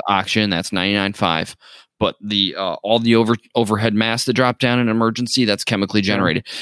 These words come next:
Speaker 1: And so what you're doing when they tell you to pull down on the tube, that is actually pulling a pin that starts the chemical,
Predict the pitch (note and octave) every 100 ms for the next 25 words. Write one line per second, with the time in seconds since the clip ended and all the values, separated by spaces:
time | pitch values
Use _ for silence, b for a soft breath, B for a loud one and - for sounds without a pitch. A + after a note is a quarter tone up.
0 | B G2+ - A2+ G#2 A#2 G#2 C3+ B2 B
1 | - G#2+ A2 A#2+ A#2 A2+ A2 - A2+ G#2
2 | B _ - B2+ A#2+ A#2+ A#2 A2+ G#2 B2
3 | B2 C#3+ C3+ - _ _ _ _ _ _
4 | G#2 A#2 B2+ A#2 B2 A#2+ - G#2+ - C3+
5 | B2 B2+ A#2+ G2 G2 _ - - D#3 G#2
6 | G2+ A2+ _ _ _ _ _ _ _ _
7 | _ _ _ G#2+ G#2 - A2+ G2+ - G#2
8 | G#2 G2 F#2 F#2+ G#2